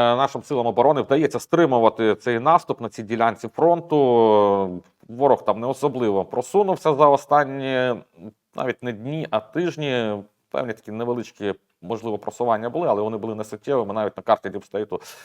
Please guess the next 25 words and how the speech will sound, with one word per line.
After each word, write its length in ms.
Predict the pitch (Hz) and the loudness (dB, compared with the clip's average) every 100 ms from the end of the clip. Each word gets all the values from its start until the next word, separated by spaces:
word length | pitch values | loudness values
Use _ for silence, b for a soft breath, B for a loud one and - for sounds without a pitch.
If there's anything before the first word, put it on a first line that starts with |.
| B B | B B
вони 200 | 104 104 | -10 -8
не 140 | 98 110 | -4 -6
позначаються 580 | 107 101 101 120 110 107 | -6 -8 -4 -2 -2 -2
зараз 260 | 104 101 | -2 -2
ніяк, 220 | 123 156 | -6 -8
просто 220 | - - 107 | -6 -8 -6
точаться 400 | 113 113 - 98 | -4 -6 -6 -8
бої 460 | 104 117 139 156 B B B | -6 -4 -2 -4 B B B
за 120 | 101 | -6
посадку. 440 | 104 117 151 156 - | -6 0 0 0 -4
Це 120 | 160 | 2
там, 180 | 208 185 | 4 6
де, 80 | 165 | 6
е, 580 | 147 135 127 123 120 - | 6 6 6 6 6 4
ось 220 | 123 - | -2 -2
цей, 200 | 131 113 | -2 2
е, 300 | 107 101 92 | 4 4 2
Серебрянський 640 | - 123 120 131 113 147 | -2 -4 0 0 0 -6
ліс, 220 | 196 208 | -6 -8
з-, 260 | 104 - 101 | -12 -12 -12
здається, 320 | 95 101 - | -8 -8 -8
він 80 | 98 | -10
називається 440 | 98 98 90 90 - | -6 -2 -2 -2 2
правильно. 380 | 104 95 90 85 b b b b _ 101 | 4 4 0 -8 b b b b _ -6
Е, 480 | 120 113 110 110 | -2 0 2 2